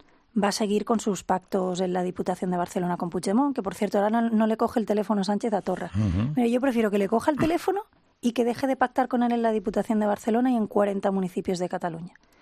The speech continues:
Speaker 1: Que se deje de este jueguecito de "no te cojo el teléfono". Cógeselo, a mí no me importa que le cojas el teléfono. Ahora inmediatamente rompe los acuerdos que tienes con todos los partidos separatistas y, y rompes lo de Navarra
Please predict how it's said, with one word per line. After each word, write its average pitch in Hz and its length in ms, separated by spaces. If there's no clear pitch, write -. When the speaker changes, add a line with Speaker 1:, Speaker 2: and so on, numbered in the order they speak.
Speaker 1:
Que 226 100
se 220 120
deje 226 300
de 269 320
este 262 180
jueguecito 247 560
de 240 80
"no 240 140
te 254 80
cojo 247 200
el 254 60
teléfono". 190 400
Cógeselo, 285 560
a 269 40
mí 269 80
no 285 80
me 294 60
importa 262 320
que 226 60
le 214 80
cojas 202 280
el 196 60
teléfono. 190 420
Ahora 220 140
inmediatamente 233 640
rompe 240 460
los 220 140
acuerdos 220 440
que - 120
tienes 226 320
con 202 180
todos 208 160
los 202 100
partidos 202 380
separatistas 202 800
y, 208 300
y 214 80
rompes 208 360
lo 202 120
de 202 100
Navarra 190 540